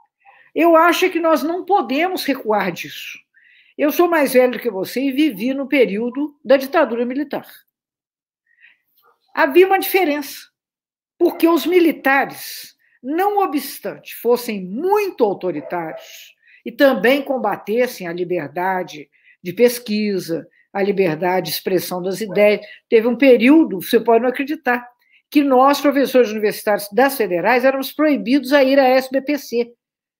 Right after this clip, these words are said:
porque a S B P C era tratada como institui-, instituição esquerdista. Então, se nós fôssemos lá,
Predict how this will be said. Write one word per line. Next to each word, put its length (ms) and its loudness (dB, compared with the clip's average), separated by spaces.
porque 140 -2
a 40 8
S 120 -2
B 100 6
P 200 2
C 200 -2
era 180 2
tratada 580 -2
como 220 -4
institui-, 460 -8
instituição 880 0
esquerdista. 960 0
Então, 320 2
se 160 -6
nós 280 0
fôssemos 600 0
lá, 360 2